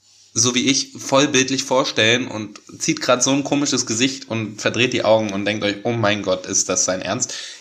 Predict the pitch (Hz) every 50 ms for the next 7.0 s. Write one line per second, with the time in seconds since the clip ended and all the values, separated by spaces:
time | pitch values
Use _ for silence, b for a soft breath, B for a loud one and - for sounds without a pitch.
0 | B - - 113 113 - - - 104 98 - - - - - 113 104 104 107 -
1 | - 127 135 123 - - 92 104 131 151 - - - B B B B B B B
2 | B B B B B B _ _ - 131 131 127 127 127 131 123 123 - - -
3 | - _ 120 127 139 151 131 - 113 117 117 - - 135 135 135 131 131 135 131
4 | 131 131 135 110 117 117 127 135 131 - - 123 127 131 127 - - B B B
5 | B B B B B B _ _ b b b b b b b b b b _ _
6 | - - - - - - - 85 - - - - 123 131 - - 143 143 151 120